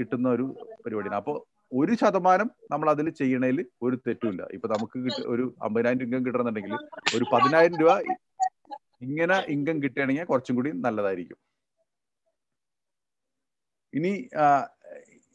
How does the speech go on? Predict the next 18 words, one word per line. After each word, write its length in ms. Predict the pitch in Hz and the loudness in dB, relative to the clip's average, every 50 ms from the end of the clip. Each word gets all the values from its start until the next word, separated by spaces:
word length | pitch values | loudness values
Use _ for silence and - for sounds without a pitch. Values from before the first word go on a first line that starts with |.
| _ - _ _ _ _ _ _ _ _ _ _ _ _ _ _ _ _ _ _ _ - | _ -20 _ _ _ _ _ _ _ _ _ _ _ _ _ _ _ _ _ _ _ -4
ഇപ്പോ, 420 | 139 127 - 151 165 165 151 139 143 | -4 -2 4 6 8 8 6 4 0
ഇപ്പോ, 440 | 143 - 143 147 143 139 127 - - | -4 0 2 2 2 2 0 -2 0
ആ, 220 | 139 135 127 123 120 - | 2 2 2 2 0 -2
ഏറ്റവും 400 | 135 135 143 - - 202 202 185 | 0 0 0 4 4 4 4 4
ഇമ്പോർട്ടന്റ് 420 | 175 160 156 165 165 160 165 170 175 | 2 6 6 6 6 6 6 4 4
ആയിട്ടുള്ള 280 | 165 147 160 160 160 | 4 4 2 -2 -2
ഒരു 80 | 151 151 | -2 -2
ക്വസ്റ്റ്യൻ 280 | 139 131 - - 143 | -4 -4 -2 0 -2
വെച്ചാൽ 320 | 123 107 120 101 92 101 120 - - | 0 0 0 -2 -2 -4 -8 -10 -12
ഇപ്പോ 180 | 120 107 123 | -10 -6 -6
ഫിനാൻഷ്യൽ 440 | 123 - 135 123 123 131 139 147 156 | -4 -2 0 0 2 0 0 -2 -4
ഫ്രീഡം 200 | 147 160 165 165 | 0 0 2 2
എന്ന് 120 | 165 160 160 | 2 2 2
പറഞ്ഞാൽ 160 | 151 156 151 | 2 2 2
നമ്മൾ 200 | 147 139 139 139 | 2 2 2 2
പറഞ്ഞു, 320 | 139 135 120 123 135 151 - _ _ _ _ _ _ _ _ _ 120 | 2 2 2 0 -2 -4 -6 _ _ _ _ _ _ _ _ _ 0
ആ, 180 | 117 113 110 | 2 2 2
നമുക്ക് 640 | 110 107 110 110 117 117 - - 143 151 151 151 | 2 2 0 0 0 -2 0 2 2 2 2 -2